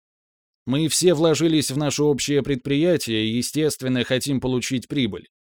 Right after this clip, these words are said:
И чем круче найденный артефакт, тем дороже получится его продать. Так я вижу нашу цель".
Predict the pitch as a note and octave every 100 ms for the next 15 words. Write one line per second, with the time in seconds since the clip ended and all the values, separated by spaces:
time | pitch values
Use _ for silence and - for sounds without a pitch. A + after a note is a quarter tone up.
0 | _ - A2 D#3 D3+ E3 F3 D3 D3+ D#3
1 | C#3 C#3+ C#3 C3+ - C#3 E3+ F3 - -
2 | - B2+ C#3 C#3 D3+ C#3+ C#3+ C3+ C3 C3
3 | A#2+ - B2+ A#2 A2 C3+ C3 G#2 - -
4 | _ _ _ _ _ _ C3 D3 C#3+ D3+
5 | C3+ C3 A#2+ A2+ A2 A2+ - -